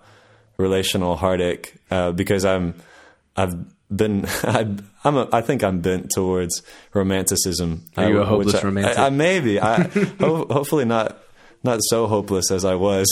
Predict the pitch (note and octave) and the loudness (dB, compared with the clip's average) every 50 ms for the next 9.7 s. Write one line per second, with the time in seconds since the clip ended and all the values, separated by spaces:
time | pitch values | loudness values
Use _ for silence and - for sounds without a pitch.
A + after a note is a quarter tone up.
0 | - - - A2 D#3+ - B3 F3+ D3 - G3+ G3 A#3 A3+ G#3 F#3+ - C3 A#2+ A#2+ | 0 2 2 2 4 4 2 0 2 2 2 2 2 0 0 2 2 2 2 4
1 | A#2+ A#2 G#2+ G#2 G2+ G#2+ A#2 G#2+ A#2 A#2+ C3 D#3 D3 A#2+ A2 A2 A#2 A#2 - - | 2 2 2 2 2 2 2 2 2 2 2 2 2 2 2 2 0 0 -2 -2
2 | A#2 G#2 - - A#2+ A#2+ - - B2+ G#2+ G2+ G2 F2+ F#2+ - - _ _ _ _ | -2 -2 0 0 -2 -2 -2 -2 -2 0 0 -2 -2 -4 -8 -14 _ _ _ _
3 | _ _ _ _ _ - - G#2 - - A2 G#2 - G#2 F#2+ - G2+ F#2+ F#2+ F#2 | _ _ _ _ _ -8 -6 -4 -2 -2 -2 0 0 -2 0 0 -2 -2 -2 0
4 | F2+ F2+ - - F2+ F2 E2 F#2 F#2 F2 - G2 F2 F2+ F#2 F#2 F2+ - F#2+ F2+ | 0 0 -2 -2 -4 -4 -4 -2 -2 -2 -2 -2 -2 0 0 0 0 -2 -2 -2
5 | E2+ E2 - - _ _ - G2 G2 F#2+ F#2+ F#2 F2+ F2+ F2 - - - _ _ | -4 -4 -8 -14 _ _ -4 -2 0 0 0 0 -2 -2 -4 -8 -12 -20 _ _
6 | _ _ _ - C#3 C3+ C#3+ C3 - D#3+ D#3+ C3+ G#2+ F#2 E2+ E2+ - - G#2+ A2+ | _ _ _ -2 0 0 2 2 2 2 2 2 2 0 -2 -4 -2 -2 0 0
7 | B2 A2+ G#2 A2 G#2 G2+ G2+ - - - - A2 G#2 G#2+ G2+ G2 G2+ G2+ F#2+ G2+ | 0 0 0 0 0 0 -2 -4 -4 -4 -2 0 0 0 -2 -2 -2 -2 -2 -2
8 | - A2+ G#2 F2 F2+ F2+ - F2 F#2+ F2+ F#2+ F2+ F2+ E2+ - - F#2+ - - G#2 | -2 -4 -4 -2 0 0 0 0 -2 -2 -2 -2 -2 -4 -2 -2 -4 -2 -2 -4
9 | F#2+ - - - F2+ F#2+ G2+ G2+ F#2 F2+ F2 F2 E2+ - | -4 -4 -2 0 0 2 2 0 0 0 0 -2 -4 -6